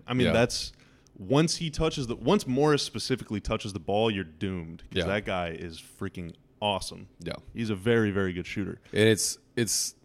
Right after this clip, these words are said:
Speaker 2: to, to what you were talking about, about guys that are taller shooting over anyone that's smaller than them. They know,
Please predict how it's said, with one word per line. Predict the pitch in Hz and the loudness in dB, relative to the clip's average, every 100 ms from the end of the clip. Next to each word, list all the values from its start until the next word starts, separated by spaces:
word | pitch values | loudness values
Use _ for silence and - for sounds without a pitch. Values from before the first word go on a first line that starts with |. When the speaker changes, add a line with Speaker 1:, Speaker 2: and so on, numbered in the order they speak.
| _ _ _ _ _ _ _ _ _ _ _ | _ _ _ _ _ _ _ _ _ _ _
Speaker 2:
to, | - 131 | 4 4
to | - | 6
what | 127 - | 4 6
you | |
were | 113 | 2
talking | 117 113 104 | 4 2 2
about, | 104 98 98 | 4 4 4
about | 92 95 90 - | 2 2 0 -2
guys | 98 101 95 | 0 0 0
that | |
are | 95 | -4
taller | - 101 95 92 | -2 -2 -2 -4
shooting | - 107 95 | -4 -2 0
over | 95 92 92 90 - - - - - | 0 0 -2 -4 -8 -18 -20 -20 -2
anyone | 104 98 95 92 | 6 10 10 10
that's | 90 87 | 8 8
smaller | 110 107 104 | 8 10 10
than | 92 | 8
them. | 90 90 90 - - _ _ _ _ _ _ _ _ | 4 4 0 -6 -20 _ _ _ _ _ _ _ _
They | 107 | 6
know, | 117 117 123 127 123 | 8 10 10 10 8